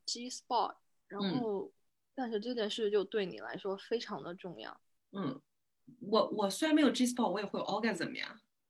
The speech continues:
Speaker 2: 这件事情之间不冲突啊，难道你认为所有的 orgasm 都是来自 G spot 吗？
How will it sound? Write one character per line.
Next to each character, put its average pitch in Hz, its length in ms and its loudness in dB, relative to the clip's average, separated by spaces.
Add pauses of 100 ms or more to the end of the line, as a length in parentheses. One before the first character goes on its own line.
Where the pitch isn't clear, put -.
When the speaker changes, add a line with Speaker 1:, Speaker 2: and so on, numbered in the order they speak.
(440)
Speaker 2:
这 254 120 2
件 262 100 12
事 254 160 6
情 220 140 6
之 - 80 2
间 226 160 6
不 226 80 -4
冲 233 240 4
突 165 160 -2
啊， 160 180 -2 (240)
难 190 160 8
道 262 140 10
你 180 80 4
认 196 180 4
为 180 100 4
所 185 200 2
有 214 40 2
的 190 60 0
orgasm 175 420 4
都 151 80 -2
是 139 80 -2
来 139 140 4
自 147 140 -2
G 151 160 0
spot - 340 -2
吗？ - 280 -10